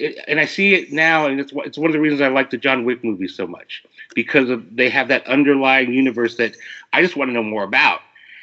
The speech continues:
And as a kid, I really threw myself into it, and,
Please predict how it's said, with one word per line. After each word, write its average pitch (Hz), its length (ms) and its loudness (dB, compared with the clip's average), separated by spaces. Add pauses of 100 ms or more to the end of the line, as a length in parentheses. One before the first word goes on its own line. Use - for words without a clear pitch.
And 127 200 0
as 120 120 -2
a 160 40 0
kid, 160 300 2
I 143 120 4
really 131 280 2
threw 139 160 -2
myself 135 420 -2
into 151 300 0
it, 123 180 0
and, 117 420 2